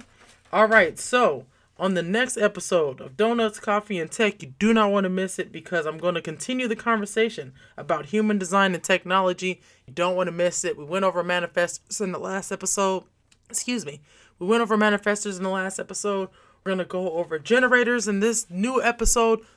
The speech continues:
so do not miss the episode that's coming up next. You don't wanna miss it. Don't miss it. Don't miss it. Don't miss it.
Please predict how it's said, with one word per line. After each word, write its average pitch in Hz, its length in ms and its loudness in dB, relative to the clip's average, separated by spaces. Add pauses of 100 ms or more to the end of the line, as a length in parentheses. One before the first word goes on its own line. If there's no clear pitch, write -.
so 147 200 -8
do 220 320 0
not 214 280 0
miss 190 480 -4 (360)
the 151 220 -6
episode 175 760 -8 (400)
that's 156 180 -10
coming 180 420 -4
up 151 200 -12 (120)
next. 165 460 -8
You 143 80 -12
don't 160 240 -10
wanna 147 200 -10
miss 147 300 -8
it. - 120 -16
Don't 170 220 -6
miss 156 220 -6
it. - 80 -18
Don't 156 180 -6
miss 147 220 -6
it. - 100 -12
Don't 156 180 -12
miss 156 260 -8
it. - 140 -12